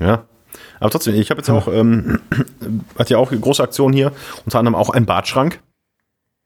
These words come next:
Speaker 1: Und, äh, unter meinem Bad, äh, unter meinem Waschbecken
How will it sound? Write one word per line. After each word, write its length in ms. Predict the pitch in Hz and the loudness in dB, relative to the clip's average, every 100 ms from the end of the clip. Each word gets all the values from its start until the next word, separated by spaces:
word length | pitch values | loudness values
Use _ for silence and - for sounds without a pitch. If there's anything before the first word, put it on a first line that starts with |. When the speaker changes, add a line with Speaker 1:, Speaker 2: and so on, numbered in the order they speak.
| _ - - - - | _ -18 -18 -20 -6
Speaker 1:
Und, 280 | 107 110 107 | 0 2 4
äh, 100 | 107 | 2
unter 280 | 117 127 131 | 2 2 0
meinem 300 | 110 113 90 | 2 0 0
Bad, 580 | 85 98 - - - - | 0 0 -2 -4 -6 0
äh, 180 | 98 98 | 2 2
unter 200 | 95 101 | 2 0
meinem 180 | 87 85 | 2 0
Waschbecken 560 | - - 82 92 151 | 0 -2 0 0 0